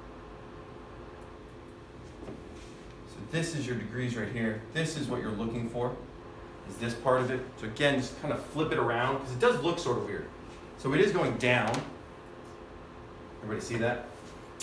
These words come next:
Um, and it's gonna be on the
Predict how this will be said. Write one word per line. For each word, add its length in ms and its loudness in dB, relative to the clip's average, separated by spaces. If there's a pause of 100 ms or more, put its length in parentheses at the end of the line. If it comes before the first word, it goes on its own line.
Um, 580 6 (680)
and 140 6
it's 100 2
gonna 140 4
be 200 4
on 260 4
the 80 -2